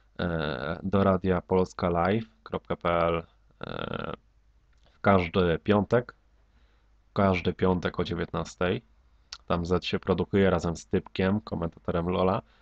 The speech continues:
Ja od czasu do czasu powiem, zapowiem newsy. Generalnie siedzę z tyłu i dbam, e, <laughs> ogólnie, e,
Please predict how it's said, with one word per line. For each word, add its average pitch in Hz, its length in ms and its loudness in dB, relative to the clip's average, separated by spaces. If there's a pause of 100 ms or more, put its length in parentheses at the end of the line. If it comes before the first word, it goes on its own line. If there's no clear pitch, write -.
(160)
Ja 92 80 0
od 90 120 -2
czasu - 300 -4
do 95 80 0
czasu - 340 -2
powiem, 87 300 -2 (100)
zapowiem 90 540 -4
newsy. 101 400 2 (520)
Generalnie 95 420 0
siedzę 87 260 -4
z - 140 -14
tyłu 92 360 2
i 82 680 -2 (140)
dbam, 87 360 0 (480)
e, 50 220 -10 (960)
<laughs> - 220 -2
ogólnie, 98 580 2
e, 87 160 -2